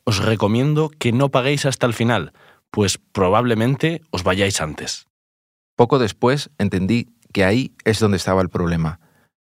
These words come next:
Speaker 2: no solo por lo que significa para las prostitutas que leen esos mensajes, sino porque esas reseñas negativas implican que dejarán de tener clientes y tendrán que bajar las tarifas. Además, tienen prohibido responder a las críticas de los foreros,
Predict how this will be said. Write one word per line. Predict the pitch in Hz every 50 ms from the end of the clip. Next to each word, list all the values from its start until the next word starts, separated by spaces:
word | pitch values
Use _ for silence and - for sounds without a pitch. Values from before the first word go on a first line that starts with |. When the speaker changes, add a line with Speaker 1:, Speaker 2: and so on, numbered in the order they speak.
| _ _ _ -
Speaker 2:
no | 110 113
solo | 107 135 131 131 120
por | - 120 110
lo | 104
que | - 101
significa | 92 - 101 95 92 87 - 120 117 - 117
para | - 110 101
las | 98 90 -
prostitutas | - - 95 - 95 85 - 104 - 117 110 -
que | - 95
leen | 92 95 98
esos | 92 - 92 82
mensajes, | 87 85 82 - - 87 - - - - - - _ _ _ _ _ _ _
sino | - - 110 101 95
porque | - 101 95 - 117
esas | 117 113 135 131 123 110
reseñas | 110 95 - 104 101 98 85 87
negativas | 92 90 87 85 - - 113 120 127 131 - - _ _ - - _ _ -
implican | 101 92 87 - - 117 139 139 - 151 156 165 - - _
que | - 98
dejarán | 92 90 - 90 92 98 107
de | 110 101
tener | - 95 95 87 -
clientes | - 87 87 85 82 80 - - 78 - - _ - - - - -
y | - 101
tendrán | - 101 92 90 98 104 113 123
que | - 123
bajar | 101 87 - 87 87
las | 90 85
tarifas. | - - 85 87 82 - - 80 80 - - _ _ _ _ _ _ _ _ _ _ _ _ _
Además, | 95 95 90 92 104 113 127 143 - - - _ _ _
tienen | - - 113 120 120 -
prohibido | 117 110 110 120 120 120
responder | 113 104 98 - 98 95 98 107 107
a | 107
las | 101 90 -
críticas | - 101 104 92 - - 110 101
de | -
los | 92 90 -
foreros, | - - 87 90 95 - 78 78 - -